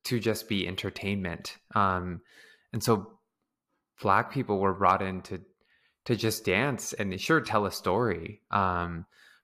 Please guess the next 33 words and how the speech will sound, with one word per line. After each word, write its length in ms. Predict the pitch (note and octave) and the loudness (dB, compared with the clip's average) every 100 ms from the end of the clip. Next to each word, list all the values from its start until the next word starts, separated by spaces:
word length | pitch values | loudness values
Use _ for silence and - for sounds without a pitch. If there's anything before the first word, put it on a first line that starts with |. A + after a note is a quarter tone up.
| _ | _
but 140 | G#2 G2+ | 2 4
it 80 | G#2 | 4
was, 560 | G#2+ F#2 F2+ - - _ _ _ _ _ _ _ | 2 0 -2 -8 -12 _ _ _ _ _ _ _
it, 300 | G2 E2+ - _ | -6 -6 -10 _
it, 160 | - - | -8 -4
it 60 | G#2+ | 0
was 160 | A2 | 2
a 60 | G#2 | 0
form 260 | - B2 A2+ | 2 2 2
of 120 | G2 | 0
enter-, 360 | G2+ F2+ - - | -2 -2 -4 -2
e-, 140 | G#2+ - | -2 -2
entertainment 800 | G2 G#2+ G#2 G#2 A2+ G2+ F2 G2+ | -2 -2 -2 -2 0 -2 -4 -8
too. 500 | - G2+ F#2+ - G2+ - - | -4 -2 -2 -6 -12 -6 0
Um, 520 | F#2+ F#2 F2 F2 G#2 | 2 2 -2 -6 4
but 140 | C3+ C3 | 4 6
over 240 | C3 A#2+ | 4 2
time, 340 | - B2 C#3+ | 2 0 2
it 60 | G#2+ | -2
has 140 | G#2 | -4
become 340 | - G2+ A2+ G#2 | -8 -6 -6 -4
kind 220 | - G2+ | -2 0
of, 100 | G2 | 0
like, 260 | F#2+ - G2+ | -2 -4 -8
legitimized. 840 | F#2 F#2+ G#2+ B2+ G#2 F2+ - - | -6 -4 -4 -4 -6 -8 -8 6
There, 260 | A#2+ A#2 - - - - | 6 6 2 -18 -6 2
there 80 | D3 | 6
were 140 | C#3+ | 6
Black 320 | A2+ A2+ A#2+ | 8 6 6
performers 580 | C3 - A2 A2+ A2 G2+ | -2 2 4 4 2 0
who 120 | A2 | -4
were 160 | G2 G2+ | -2 0
even 420 | B2 B2+ A#2+ | 0 0 0